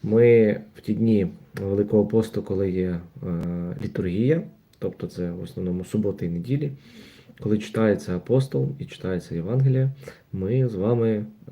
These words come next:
чи саме розглядаємо апостольське читання дня. Отже, сьогодні, е, ми продовжуємо, як в принципі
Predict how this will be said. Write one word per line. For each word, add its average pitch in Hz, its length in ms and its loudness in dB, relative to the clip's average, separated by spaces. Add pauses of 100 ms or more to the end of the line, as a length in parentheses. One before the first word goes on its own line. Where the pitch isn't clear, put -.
(120)
чи 90 440 -4
саме 101 540 -4
розглядаємо 95 840 -2 (760)
апостольське - 600 -4
читання 90 440 -4
дня. 85 260 -4 (720)
Отже, 123 200 4
сьогодні, 160 560 6
е, 139 120 4 (480)
ми 107 220 2
продовжуємо, 107 880 4
як 95 180 -2
в - 20 -20
принципі 95 640 -2